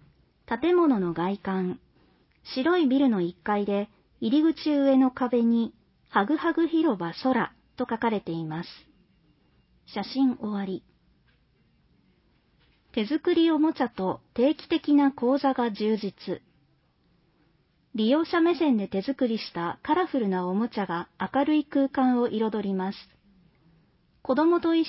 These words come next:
緒に英語を楽しむ講座や、保護者向けのヨガやダンスなども定期的に開催。東柏ヶ谷近隣公園東側にあります。小さな写真が二枚。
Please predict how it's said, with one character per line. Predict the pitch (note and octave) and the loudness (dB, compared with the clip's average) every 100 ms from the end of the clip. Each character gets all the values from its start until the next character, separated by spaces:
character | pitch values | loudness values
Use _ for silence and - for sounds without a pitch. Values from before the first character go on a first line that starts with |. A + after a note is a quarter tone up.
| - | 0
緒 | D#4 | 2
に | D4 D4 | 4 2
英 | A3+ C4+ D#4 | 2 0 2
語 | D#4+ | 2
を | D#4+ | 2
楽 | D4+ D4 C#4 | 2 2 2
し | D4+ | 2
む | B3+ G#3+ | 2 0
講 | F#3 F#3 | -4 -4
座 | F3 F#3 | -2 -2
や、 | F#3 F#3+ - _ _ _ - | -2 -4 -6 _ _ _ -2
保 | A3+ | 0
護 | D4 | 2
者 | - D#4 | 2 2
向 | D4 | 2
け | D4 D4 | 2 2
の | C#4 C4+ C4 _ | 4 4 0 _
ヨ | A#3+ C#4+ | 2 4
ガ | C#4+ | 2
や | G#3 E3 | 2 -2
ダ | G3+ C4 | 0 2
ン | E4 | 2
ス | - | 0
な | G#3 F#3+ | -4 -2
ど | F3 | -2
も | E3+ - - | -4 -6 -4
定 | A3+ C4 | -4 -2
期 | - | -2
的 | C4+ B3+ | -2 2
に | A#3+ B3+ | 0 0
開 | A3 G#3 | -4 -4
催。 | - F#3 F#3 - _ _ _ _ _ _ _ _ _ _ | -4 -6 -6 -10 _ _ _ _ _ _ _ _ _ _
東 | - A#3+ D#4 - | -4 0 0 -2
柏 | F4+ - E4+ E4+ | -6 -2 0 2
ヶ | D4 | 0
谷 | G#3+ | 0
近 | - A3+ C4+ | -2 2 4
隣 | C4 C4 | 6 4
公 | C4 C4 A#3+ | 2 0 0
園 | F3+ F3 F3 - | 0 -2 -4 -8
東 | - G#3+ C4+ - | -4 -2 -2 0
側 | D4 C4+ B3+ | 0 2 2
に | A#3 G#3+ | 2 0
あ | |
り | G3+ | -2
ま | F#3+ F#3+ | -2 -4
す。 | - - _ _ _ _ _ _ _ _ _ _ _ _ _ _ _ _ _ _ | -6 -14 _ _ _ _ _ _ _ _ _ _ _ _ _ _ _ _ _ _
小 | - F#4 - | -2 -2 2
さ | C4 | 0
な | G3+ | 0
写 | G#3 | -6
真 | - G#3+ G#3 | -8 -4 -2
が | G3 | -2
二 | G3 A#3+ | 0 2
枚。 | G#3+ F#3 E3 | 2 0 -4